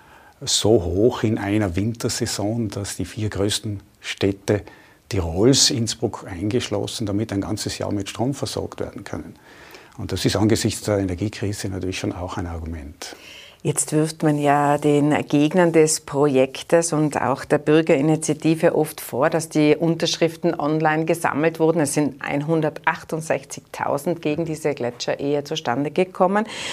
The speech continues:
Speaker 2: Aber man wirft ihnen eben vor, es ist eine Online-Geschichte. Die Städter erklären sozusagen, äh, den Menschen, die am Talschluss leben, wie sie leben sollen.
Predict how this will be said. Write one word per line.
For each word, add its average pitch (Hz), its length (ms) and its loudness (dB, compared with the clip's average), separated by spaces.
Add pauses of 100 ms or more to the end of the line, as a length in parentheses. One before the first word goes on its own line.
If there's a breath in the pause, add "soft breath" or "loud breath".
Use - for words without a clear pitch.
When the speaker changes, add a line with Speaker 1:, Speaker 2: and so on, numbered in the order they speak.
(340 loud breath)
Speaker 2:
Aber 170 260 4
man 190 240 6
wirft 190 300 4
ihnen 175 240 4
eben 160 260 2
vor, 143 300 4
es 156 180 0
ist 139 160 -2
eine 135 400 2
Online-Geschichte. 175 1400 4
Die 160 140 2
Städter 156 720 2
erklären 180 520 4
sozusagen, 151 880 2
äh, 147 540 2
den 147 260 2
Menschen, 151 400 0
die 151 160 2
am 147 180 -2
Talschluss - 720 -2
leben, 147 340 2
wie 156 120 2
sie 160 160 4
leben 127 300 0
sollen. 156 380 2